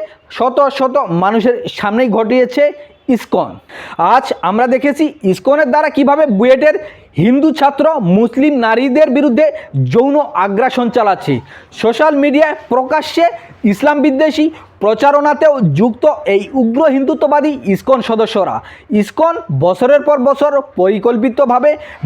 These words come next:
মুসলিম সমাজকে উস্কে দিচ্ছে। নামাজের সময় গান বাজনা, রাস্তায় বর্ষা হাতে মার্চ এবং ধর্মীয় উস্কানিমূলক অনুষ্ঠান আয়োজন করে যাচ্ছে ইসকন।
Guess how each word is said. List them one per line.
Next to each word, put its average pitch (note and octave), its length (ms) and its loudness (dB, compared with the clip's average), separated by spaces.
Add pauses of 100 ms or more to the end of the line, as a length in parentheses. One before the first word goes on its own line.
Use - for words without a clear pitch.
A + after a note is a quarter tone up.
(120)
মুসলিম E4 300 2 (100)
সমাজকে D4+ 400 0 (420)
উস্কে C#4 300 -2
দিচ্ছে। D4 280 2 (580)
নামাজের C#4 440 0
সময় D#4 260 0 (420)
গান A3 160 2 (120)
বাজনা, C4+ 380 2 (400)
রাস্তায় A3 420 2 (400)
বর্ষা A3 480 2
হাতে A#3+ 220 2 (340)
মার্চ A3+ 280 0 (280)
এবং G3+ 140 2 (260)
ধর্মীয় C4+ 400 2 (180)
উস্কানিমূলক C#4 640 0 (200)
অনুষ্ঠান A#3 420 0 (520)
আয়োজন A#3+ 320 2 (100)
করে C4+ 200 2
যাচ্ছে C4+ 260 0 (300)
ইসকন। F#3 360 -4